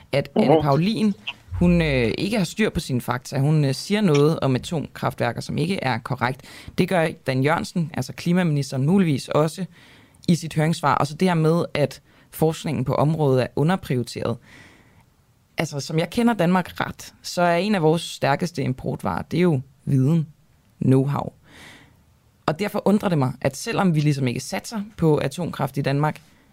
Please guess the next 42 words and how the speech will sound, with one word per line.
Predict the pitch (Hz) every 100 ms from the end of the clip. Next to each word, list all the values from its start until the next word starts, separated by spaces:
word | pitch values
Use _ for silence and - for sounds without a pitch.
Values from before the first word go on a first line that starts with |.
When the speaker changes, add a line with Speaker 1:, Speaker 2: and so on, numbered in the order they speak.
| _
Speaker 1:
at | - 156 147
vi | 143
så | - 175 170 - - _ - -
ikke | 190 170
vil | 156
forske | 190 208 -
i | 170
det. | 131 202
Og | 175 - - _ _ _
det | 247
kan | 247
jeg |
ikke | 165 -
få |
til | -
at | 143
give | 135
mening. | 127 123 131 -
Og | 147 147
derfor | - 208 170
synes | 156 151
jeg, | 156
det | 143
peger | 135 - 139 170
på, | - 131 - - - - - - _ _
at | 151 147
der |
er | 147 170
en | 185
eller | 165
anden | 143 151 156
enten | 180 190 208
berøringsangst | 156 - 190 220 208 190 170 - -
eller, | - 143 131 131 - - - - - -
øh, | 135 78 78 98
decideret | - 131 131 170 - 175
modarbejdelse, | 143 170 220 190 - - - -
når | 123
det | 127
kommer | - 151 147
til | -
atomkraft. | 123 - - - - -